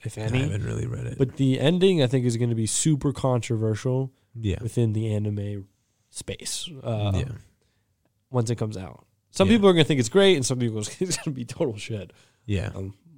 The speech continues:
Speaker 1: we'll have to see.
Speaker 2: That show is really good, and then the last season is not very good, in my opinion.
Speaker 1: Really? I thought the last season was incredible.
Speaker 2: I am not the biggest fan of it.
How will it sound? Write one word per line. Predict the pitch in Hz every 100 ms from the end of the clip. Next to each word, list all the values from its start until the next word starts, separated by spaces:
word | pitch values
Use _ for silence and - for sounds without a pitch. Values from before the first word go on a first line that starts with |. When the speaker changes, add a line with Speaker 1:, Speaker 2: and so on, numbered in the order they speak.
| _ _ _ _ _ _ _ _ -
Speaker 1:
we'll | 101
have | -
to |
see. | - - - - _ _ _ _ _ _ _ _ - 117
Speaker 2:
That | 135 151 - _ _ -
show | - 113 120
is | 131 107
really | 107 101
good, | 98 104 110 -
and | 110 104
then | 101
the | 98
last | 92 101 -
season | - 98 104 92
is | 104 -
not | - 110 - -
very | 427 453 -
good, | - - _ _ _
in | 113
my | -
opinion. | - 254 - _ _ _ _ _
Speaker 1:
Really? | 151 247 349 381 -
I | 214
thought | 339
the | 294
last | 262 -
season | 220 202
was | 196 160 -
incredible. | 160 - 262 254 110 - _ -
Speaker 2:
I | 120 - _ -
am | 117 113
not | 110 98
the | 104
biggest | 98 101 -
fan | 92 80
of |
it. | -